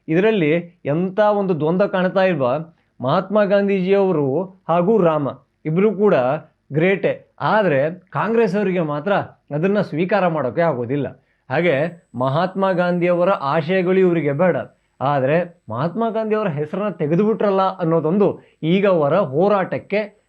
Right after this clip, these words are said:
ಒಂದೇನೋ ಒಂದು ಕಾರಣ ಅಂತ ಹೇಳ್ತಾರಲ್ಲ, "ಕಳ್ಳಂಗೊಂದು ಪಿಳ್ಳೆನವ" ಅಂತ, ಆ ಥರ ಆಗಿದೆ. ಯಾಕೆಂದ್ರೆ ಸ್ವಚ್ಛ ಭಾರತದ ಕನಸನ್ನ ಕಂಡಿದ್ದ ಮಹಾತ್ಮ ಗಾಂಧೀಜಿಯವರಿಗೆ ಅವರ ಆಶಯವನ್ನ ಸಂಪೂರ್ಣ ಮಾಡೋ ನಿಟ್ಟಿನಲ್ಲಿ ನರೇಂದ್ರ ಮೋದಿ ಅವರು ಬಂದ್ರು,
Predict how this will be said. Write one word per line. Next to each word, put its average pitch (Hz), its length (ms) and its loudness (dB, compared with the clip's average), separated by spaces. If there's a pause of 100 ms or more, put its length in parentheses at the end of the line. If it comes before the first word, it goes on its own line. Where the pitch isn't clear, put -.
ಒಂದೇನೋ 233 440 0
ಒಂದು 214 140 -2
ಕಾರಣ 185 420 -2
ಅಂತ 170 200 -2
ಹೇಳ್ತಾರಲ್ಲ, 143 580 -2 (300)
"ಕಳ್ಳಂಗೊಂದು 180 640 0
ಪಿಳ್ಳೆನವ" 165 640 0
ಅಂತ, 123 200 -4 (420)
ಆ 135 120 0
ಥರ 123 220 -4
ಆಗಿದೆ. 131 560 -4
ಯಾಕೆಂದ್ರೆ 156 760 -2 (260)
ಸ್ವಚ್ಛ 170 280 -2
ಭಾರತದ 185 600 0
ಕನಸನ್ನ 180 540 -2
ಕಂಡಿದ್ದ 170 420 -2
ಮಹಾತ್ಮ 175 560 0
ಗಾಂಧೀಜಿಯವರಿಗೆ 147 1120 -2 (380)
ಅವರ 170 220 2
ಆಶಯವನ್ನ 190 760 0
ಸಂಪೂರ್ಣ 180 520 -2
ಮಾಡೋ 185 380 0
ನಿಟ್ಟಿನಲ್ಲಿ 165 960 -2 (180)
ನರೇಂದ್ರ 185 400 0
ಮೋದಿ 196 280 2
ಅವರು 196 200 2
ಬಂದ್ರು, 170 520 0